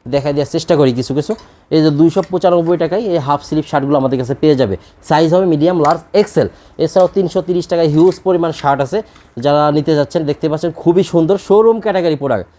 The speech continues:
বলতে আমাদের কাছে প্রোডাক্টগুলো নিয়ে শোরুম ক্যাটাগরি, বিভিন্ন শোরুমওয়ালা আমাদের কাছে প্রোডাক্ট নিয়ে সেল করতেছে। ঠিক আছে, এই প্রোডাক্টগুলো আমাদের কাছে নিতে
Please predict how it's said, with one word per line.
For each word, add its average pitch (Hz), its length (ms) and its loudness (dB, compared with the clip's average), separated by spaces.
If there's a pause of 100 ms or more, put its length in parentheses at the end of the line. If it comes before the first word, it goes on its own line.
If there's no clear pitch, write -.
(400)
বলতে 165 220 0 (100)
আমাদের 165 220 2
কাছে 190 220 -2
প্রোডাক্টগুলো 170 400 2
নিয়ে 185 160 -2
শোরুম 196 260 2
ক্যাটাগরি, 175 280 0 (340)
বিভিন্ন 208 300 0 (120)
শোরুমওয়ালা 190 420 2 (100)
আমাদের 165 220 0
কাছে 170 180 -6
প্রোডাক্ট 156 220 -2
নিয়ে 147 140 -4
সেল 147 160 0
করতেছে। 107 320 -6 (1120)
ঠিক 160 180 4
আছে, 123 140 -2 (2250)
এই 151 100 4
প্রোডাক্টগুলো 165 400 2
আমাদের 160 200 0
কাছে 165 200 -4
নিতে 156 140 0